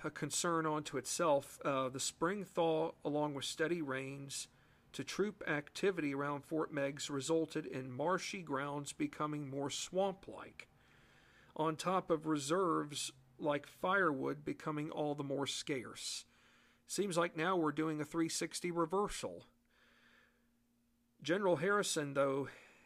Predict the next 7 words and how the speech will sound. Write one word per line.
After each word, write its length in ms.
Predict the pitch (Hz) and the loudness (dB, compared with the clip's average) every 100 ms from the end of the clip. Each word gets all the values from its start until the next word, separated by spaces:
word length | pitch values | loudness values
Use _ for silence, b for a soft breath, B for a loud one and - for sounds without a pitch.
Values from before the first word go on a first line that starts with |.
| B | B
has 240 | 151 131 - | -6 -4 -4
had 200 | 156 151 | -4 -4
to 60 | |
go 140 | 143 135 | -2 -2
south 500 | - 180 147 120 - | 0 0 0 -2 -8
to 80 | 135 | -8
Cincinnati. 840 | - 151 - 135 135 127 - - | -4 -4 -6 -6 -6 -8 -12 -18